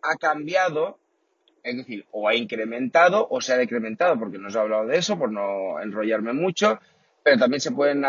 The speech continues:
crear flujos de trabajo que decremente la puntuación en función de la condición que queráis, ¿vale? Entonces, como digo, lo que podéis hacer es que cuando un lead alcance una puntuación determinada, que, eh, en vuestros cálculos puede ser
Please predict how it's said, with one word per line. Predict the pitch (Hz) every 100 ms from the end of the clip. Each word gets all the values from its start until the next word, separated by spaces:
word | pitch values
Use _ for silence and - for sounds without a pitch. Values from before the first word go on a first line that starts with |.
| 135
crear | 123 139 139
flujos | 143 135
de | 135
trabajo | 143 156 175
que | 147 127
decremente | 123 117 113 127 131
la | 117
puntuación | 117 120 120 120 165
en | 165
función | 113 107 113
de | 131
la | 113
condición | 113 92 117 127
que | 104
queráis, | 90 76 - -
¿vale? | 113 190 247 _ _ -
Entonces, | 143 156 147 120 104
como | - 120 127
digo, | 156 190 214 _ _ -
lo | 135
que | 123
podéis | 113 117 120
hacer | 135 147
es | 156
que | - 120 -
cuando | 156 147 143 131 123 120
un | 139 151 143
lead | 156 175 101 _ _ -
alcance | 117 120 143 139 139
una | 151 147
puntuación | - 156 127 139 143 143
determinada, | 139 123 131 131 135 160 165 180 277 -
que, |
eh, | 113 - - - 95 113 123
en | 110
vuestros | 110 - 101
cálculos | - 139 127 110
puede | - 117 117 117
ser | - 131 110